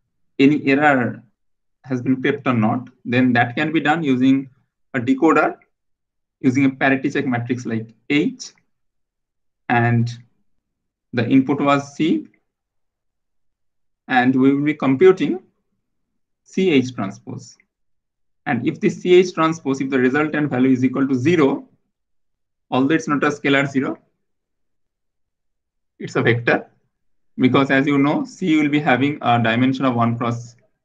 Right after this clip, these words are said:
N, and H transpose will be having a dimension of N cross N minus K.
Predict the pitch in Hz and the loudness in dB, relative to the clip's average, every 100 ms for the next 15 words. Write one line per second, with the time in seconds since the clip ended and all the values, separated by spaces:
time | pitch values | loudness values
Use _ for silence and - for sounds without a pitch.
0 | _ _ _ _ _ _ _ _ _ _ | _ _ _ _ _ _ _ _ _ _
1 | _ _ _ _ _ _ _ 156 131 131 | _ _ _ _ _ _ _ 0 0 0
2 | - _ _ _ _ _ _ _ _ _ | -4 _ _ _ _ _ _ _ _ _
3 | _ _ _ _ _ _ _ _ _ _ | _ _ _ _ _ _ _ _ _ _
4 | _ 131 123 120 131 131 - 135 131 131 | _ -4 -2 -2 0 -2 -2 0 0 0
5 | 151 151 - - _ - 131 127 135 127 | 0 0 -2 -12 _ -2 0 2 0 2
6 | 127 127 113 120 135 135 120 120 120 - | 2 2 0 2 0 0 0 0 0 -6
7 | - _ _ _ _ _ _ _ _ _ | -16 _ _ _ _ _ _ _ _ _
8 | _ _ _ _ _ - 147 147 147 139 | _ _ _ _ _ -2 0 2 0 0
9 | 135 139 127 123 117 - 131 120 | 2 2 2 2 -2 -4 -6 -6